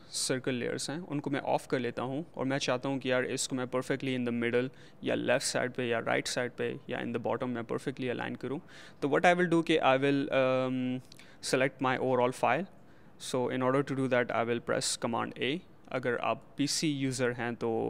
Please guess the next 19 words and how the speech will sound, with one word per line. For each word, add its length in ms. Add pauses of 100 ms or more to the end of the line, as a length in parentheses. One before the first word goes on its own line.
(340)
कंट्रोल 420
A 120
से 240
आप 280
ये 80
कर 120
सकते 280
हैं। 220 (640)
तो 60
आपके 260
पास 240
अलाइनमेंट 440
जो 120
टूल्स 360
हैं 60
वो 180
एक्टिव 280
हो 140
जाएंगे। 360